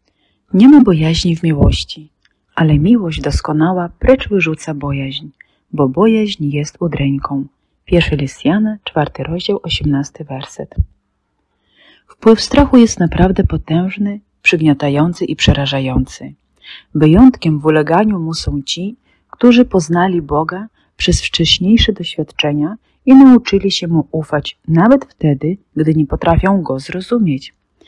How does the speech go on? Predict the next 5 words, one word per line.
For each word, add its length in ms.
Ten 260
olbrzym 420
strachu 680
i 60
rozpaczy 680